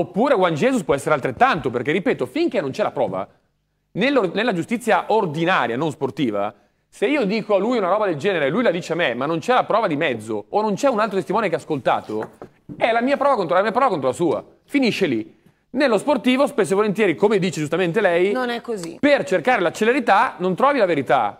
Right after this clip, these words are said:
Speaker 2: No, no, anche
Speaker 1: Trovi
Speaker 2: perché
Speaker 1: una
Speaker 2: puoi
Speaker 1: roba che,
Speaker 2: condannare con,
Speaker 1: che accontenti così.
Speaker 2: con irragionevole dubbio, cioè ti può rimanere irragionevole dubbio, non è un reato che ti
Speaker 1: A me
Speaker 2: rimanga.
Speaker 1: fanno strano due cose,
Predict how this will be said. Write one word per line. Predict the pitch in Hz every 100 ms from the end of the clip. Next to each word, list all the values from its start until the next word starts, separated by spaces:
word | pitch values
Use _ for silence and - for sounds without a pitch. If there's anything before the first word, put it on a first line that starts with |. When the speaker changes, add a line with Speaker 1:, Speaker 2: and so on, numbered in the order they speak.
| _ -
Speaker 2:
No, | 302
no, | 349
anche | 254
Speaker 1:
Trovi | 254 220 247
Speaker 2:
perché |
Speaker 1:
una | 220
Speaker 2:
puoi | 185
Speaker 1:
roba | - 196
che, | 196
Speaker 2:
condannare | 170 156 151
con, | - 269
Speaker 1:
che | 262
accontenti | 277 196 170 196 190
così. | 180 147 180 -
Speaker 2:
con | 339
irragionevole | 339 302 254 262 269 262 240
dubbio, | 233 254 208
cioè | 233 226
ti | 277
può | - 349 311
rimanere | 247 233 247 240 196
irragionevole | 190 196 220 247 262 294
dubbio, | 262 302 262 311
non | 240
è | 233 254
un | 262
reato | 247 247 226 -
che | 269 233
ti |
Speaker 1:
A | 185
me | 220
Speaker 2:
rimanga. | 240 208
Speaker 1:
fanno | 175
strano | 185 202
due | 180 247
cose, | 190 120